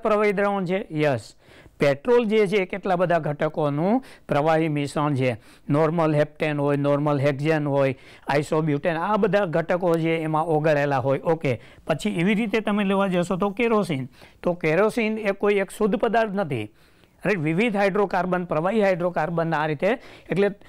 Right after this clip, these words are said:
રાઈટ, તમે માત્ર પાણી અને આલ્કોહોલનું ઉદાહરણ શીખેલા હોય અને પેપર સેટર છે એ આ પૂછે કે નીચેનામાંથી કયું કેરોસીન અથવા તો નીચેનામાંથી કયું પ્રવાહી, સોરી, કયું દ્રાવણ છે એ પ્રવાહી, પ્રવાહી પ્રકારનું છે. ઓકે, પેટ્રોલ,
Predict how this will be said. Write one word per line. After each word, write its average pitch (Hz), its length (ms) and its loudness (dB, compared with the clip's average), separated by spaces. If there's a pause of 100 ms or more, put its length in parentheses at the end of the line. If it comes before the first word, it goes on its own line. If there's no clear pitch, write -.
(240)
રાઈટ, 180 220 0
તમે 160 280 0
માત્ર 208 480 0
પાણી 180 260 0
અને 208 140 0
આલ્કોહોલનું 226 640 2
ઉદાહરણ 180 320 0
શીખેલા 135 400 -2
હોય 110 140 -8 (320)
અને 202 100 2
પેપર 175 360 0
સેટર 214 320 0
છે 202 160 0 (160)
એ - 40 0
આ 240 200 2
પૂછે 165 260 0 (380)
કે 196 100 0 (480)
નીચેનામાંથી 180 800 0
કયું 165 300 0
કેરોસીન 165 500 0 (240)
અથવા 160 240 0
તો 180 60 2
નીચેનામાંથી 156 680 0
કયું 151 240 0
પ્રવાહી, 139 480 2 (460)
સોરી, 160 280 2 (140)
કયું 185 240 2
દ્રાવણ 165 380 0
છે 151 80 0
એ 156 200 -2
પ્રવાહી, 147 520 0
પ્રવાહી 143 280 2
પ્રકારનું 131 540 -4
છે. 120 180 -2 (240)
ઓકે, 160 240 0 (320)
પેટ્રોલ, 185 400 0